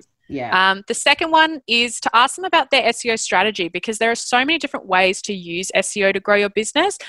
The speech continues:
Speaker 2: and your specialist should be able to show you what strategy they're gonna be using. You know, it could be that they're doing a lot of backlink outreach, so, you know, getting your blog posts on other,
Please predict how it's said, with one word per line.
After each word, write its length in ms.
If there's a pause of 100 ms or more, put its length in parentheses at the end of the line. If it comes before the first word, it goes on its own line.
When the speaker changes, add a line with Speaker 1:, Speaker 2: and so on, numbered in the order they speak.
(340)
Speaker 2:
and 380
your 80
specialist 520
should 140
be 80
able 140
to 80
show 320 (100)
you 140
what 140
strategy 440
they're 140
gonna 180
be 80
using. 560
You 120
know, 180 (320)
it 120
could 260
be 180
that 160
they're 160
doing 340
a 60
lot 160
of 100 (100)
backlink 460
outreach, 560
so, 380 (260)
you 80
know, 140
getting 500
your 300
blog 280
posts 320
on 200
other, 420